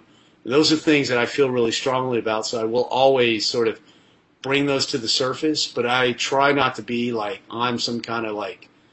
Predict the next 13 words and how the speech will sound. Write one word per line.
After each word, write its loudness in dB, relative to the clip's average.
you -8
know, -14
mission 0
to, -4
you -4
know, -8
that's -4
way 4
above 4
my 2
pay -4
grade, -18
man. -18